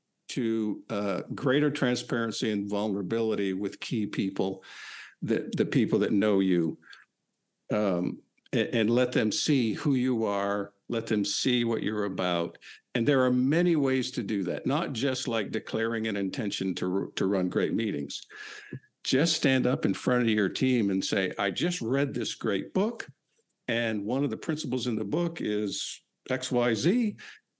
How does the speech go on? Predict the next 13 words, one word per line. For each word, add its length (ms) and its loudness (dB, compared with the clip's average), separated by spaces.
and, 400 2
uh, 220 0
I'm 180 0
gonna 200 0
work 340 0
to 280 -2
implement 600 -2
that. 500 -6
And 140 4
if 140 4
you 100 6
see 360 4
me, 560 2